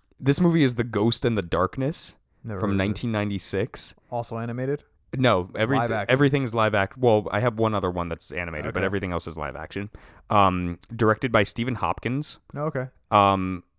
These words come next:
Speaker 1: again, you got people in here. It's got Michael Douglas. It's got Val Kilmer. So it's like, you got people.
Speaker 2: Yeah.
Speaker 1: Um, and it's literally this movie about, like, this person that's working on, like,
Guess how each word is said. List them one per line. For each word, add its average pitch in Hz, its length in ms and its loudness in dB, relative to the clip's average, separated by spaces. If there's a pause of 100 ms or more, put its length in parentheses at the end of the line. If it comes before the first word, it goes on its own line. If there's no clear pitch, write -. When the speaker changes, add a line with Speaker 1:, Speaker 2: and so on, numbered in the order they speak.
(640)
Speaker 1:
again, 135 480 2
you 135 80 0
got 165 180 4
people 196 280 2
in 147 100 4
here. 135 380 2
It's 123 100 -6
got 135 160 2
Michael 113 300 0
Douglas. 110 500 0
It's 101 140 -8
got 113 160 -4
Val 113 200 0
Kilmer. 98 540 -4 (640)
So 104 140 -2
it's 120 100 0
like, 127 140 0
you 143 60 0
got 190 260 4
people. 127 520 0
Speaker 2:
Yeah. 131 220 -4 (300)
Speaker 1:
Um, 110 480 2 (340)
and 151 140 0
it's 127 160 -6
literally 170 400 2
this 160 180 -4
movie 147 280 2
about, 120 260 2
like, 104 300 -4 (600)
this 120 420 0 (380)
person 127 280 0
that's 120 140 -6
working 117 320 -2
on, 104 220 -2
like, 101 160 -4